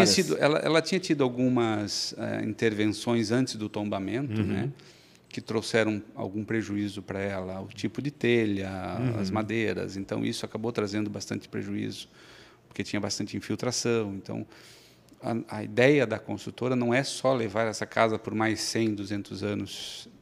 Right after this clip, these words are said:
Speaker 2: sendo utilizada.
Speaker 1: Uhum.
Speaker 2: É também trazer ela há alguns anos atrás, onde ela tinha
Speaker 1: Entendi.
Speaker 2: algumas estruturas, eh,
Speaker 1: Recuperar
Speaker 2: características, né?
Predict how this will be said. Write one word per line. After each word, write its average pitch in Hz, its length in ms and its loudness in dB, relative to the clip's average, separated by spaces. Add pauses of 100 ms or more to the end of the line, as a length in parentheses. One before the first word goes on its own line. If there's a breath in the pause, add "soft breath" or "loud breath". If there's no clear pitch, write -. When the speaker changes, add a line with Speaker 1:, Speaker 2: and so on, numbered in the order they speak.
Speaker 2:
sendo 117 420 2
utilizada. 104 920 -2
Speaker 1:
Uhum. 101 140 -6 (440 loud breath)
Speaker 2:
É 101 60 -8
também 113 400 -2 (140)
trazer 120 440 4
ela 131 320 6
há 127 40 8
alguns 120 480 6
anos 117 220 2
atrás, 110 500 -2
onde 120 200 -4
ela 127 180 0
tinha 117 520 -2
Speaker 1:
Entendi. 101 400 0
Speaker 2:
algumas 104 440 -2
estruturas, 104 880 -6
eh, 107 180 -2
Speaker 1:
Recuperar 117 360 4
Speaker 2:
características, 120 360 10
né? 131 60 6